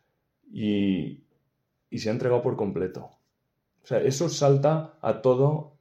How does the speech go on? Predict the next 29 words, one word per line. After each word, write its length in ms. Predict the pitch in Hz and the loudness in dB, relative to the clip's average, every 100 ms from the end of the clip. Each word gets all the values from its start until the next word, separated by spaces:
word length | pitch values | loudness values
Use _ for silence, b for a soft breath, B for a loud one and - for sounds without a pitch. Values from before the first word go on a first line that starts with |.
| _ | _
a 120 | 123 | -2
todo 200 | 123 131 | 2 4
racionalismo. 920 | 131 104 107 95 92 101 104 101 - _ _ - | 2 0 -2 0 0 -2 -6 -12 -16 _ _ -12
Eso 200 | - 143 | 0 2
no 280 | 120 117 | 4 4
hay, 280 | 120 123 110 B B B B _ _ _ | 4 0 -2 B B B B _ _ _
mm, 520 | - 107 101 101 95 | -6 -2 0 0 -2
fórmula 360 | 95 113 113 107 | 0 0 4 4
matemática, 1040 | 104 98 95 104 - 104 104 104 104 - _ - | 4 2 2 2 0 2 2 2 0 -10 _ -6
no 220 | 113 110 | 2 4
hay 520 | 113 110 110 - - - - | 4 2 0 -2 -8 -16 -4
teoría 680 | - 107 101 113 135 151 151 - - | 6 8 8 6 4 4 -2 -12 -6
que, 200 | 120 - | -6 0
que 160 | 113 | 2
lo 180 | 101 98 | 4 4
demuestre. 500 | 95 95 98 - 76 - _ _ _ _ _ _ _ | 4 2 -2 -6 -14 -14 _ _ _ _ _ _ _
O 20 | |
sea, 100 | 107 | -8
s-, 260 | 95 - - _ _ _ | -6 -10 -16 _ _ _
salta 300 | - 127 127 | -4 2 4
completamente 560 | 123 113 113 110 107 107 | 2 2 2 2 2 2
las 140 | 101 | 0
categorías. 760 | - - 95 95 101 95 - b b b _ | -4 -2 0 2 4 2 -4 b b b _
Y 120 | - | 0
es 120 | 101 - | 0 4
que 400 | 113 113 - - _ | 4 4 -2 -18 _
se 180 | - 107 | -18 -8
están 180 | 104 | -4
entregando 760 | 104 101 110 113 120 135 139 - | -2 2 4 4 2 0 -4 -16